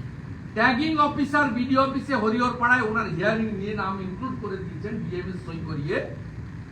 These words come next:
এই চেনটাকে সামনে আনতে হবে, এদের বিরুদ্ধে ব্যবস্থা নিতে হবে। কনসার্নিং বিএলও, হিয়ারিং যিনি করেছেন on behalf of বিডিও অফিস,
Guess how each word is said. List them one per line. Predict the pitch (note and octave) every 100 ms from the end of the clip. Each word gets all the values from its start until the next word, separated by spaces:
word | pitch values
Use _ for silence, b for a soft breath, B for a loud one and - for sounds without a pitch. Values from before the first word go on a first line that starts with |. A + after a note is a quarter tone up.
| - - - - -
এই | A3 C4+ -
চেনটাকে | B3+ C#4 C4+ C#4 C#4
সামনে | A3+ A#3 A3+ A3
আনতে | G3+ F#3+
হবে, | F#3+ F3 G3 C4 C#3 - - - - - - - - - -
এদের | G#3 C4+ C4+
বিরুদ্ধে | C4 B3+ G#3+ A3
ব্যবস্থা | G#3+ G3 - G#3
নিতে | F#3 -
হবে। | E3+ E3+ G3+
কনসার্নিং | B3 F#3 F#3 F#3 F#3 F#3+
বিএলও, | E3+ D#3 F#3 A3 C#4 D4+ - - - - - - - - - - - - -
হিয়ারিং | E3+ G#3+ A#3 B3
যিনি | G#3 A3+ A3+ A3+
করেছেন | G#3 G#3 A3+
on | G3+ G3 F#3
behalf | F#3+ G#3 G3+
of | G3+ F#3+
বিডিও | F#3 G3
অফিস, | G3 B3 C#4